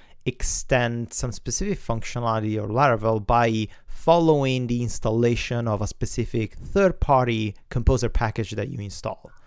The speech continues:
By yourself, it's kind of like, mm,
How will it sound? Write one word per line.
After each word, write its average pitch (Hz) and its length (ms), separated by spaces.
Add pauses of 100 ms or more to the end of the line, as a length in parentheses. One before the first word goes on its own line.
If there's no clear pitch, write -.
(840)
By 151 180
yourself, 190 840 (640)
it's - 640 (640)
kind 180 180
of 196 120
like, 165 560 (640)
mm, 80 560